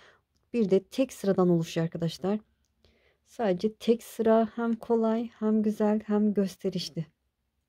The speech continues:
Evet, ipimi kenara aldım. Hazırsanız şöyle hadi bakalım, bismillahirrahmanirrahim.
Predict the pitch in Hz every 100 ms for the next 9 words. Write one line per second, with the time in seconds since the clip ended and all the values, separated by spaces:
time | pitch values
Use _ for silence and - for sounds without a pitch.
0 | _ _ _ _ _ _ - 175 - 196
1 | - 175 170 190 170 165 196 190 175 214
2 | - _ _ _ _ _ 226 202 180 -
3 | 175 175 196 - 185 170 175 180 180 -
4 | - 170 165 165 - 175 175 165 - 175
5 | 170 165 160